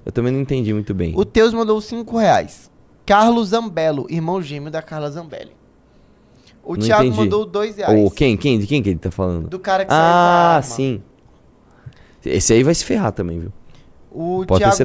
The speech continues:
Speaker 2: mandou
Speaker 1: certeza.
Speaker 2: dois reais, o cara legal mandou dois dólares. Essa menina não se importa com política, ela só quer aparecer.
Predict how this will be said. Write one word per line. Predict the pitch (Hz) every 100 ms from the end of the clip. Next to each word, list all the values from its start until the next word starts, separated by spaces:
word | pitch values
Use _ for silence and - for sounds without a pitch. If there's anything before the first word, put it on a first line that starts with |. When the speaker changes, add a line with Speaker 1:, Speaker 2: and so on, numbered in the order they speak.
| 180
Speaker 2:
mandou |
Speaker 1:
certeza. | 110 92
Speaker 2:
dois | 170 151
reais, | 135 139 180 185
o |
cara | 180 202 214
legal | 202 165 165
mandou | 165 160 156
dois | 147 156 156
dólares. | 143 147 127 131
Essa | 180 240
menina | 214 196 202
não | 208
se | 208 220
importa | 190 185 190
com | 190
política, | 185 233 180 175 139
ela | 139
só | 143
quer | 143
aparecer. | 147 165 180 - 113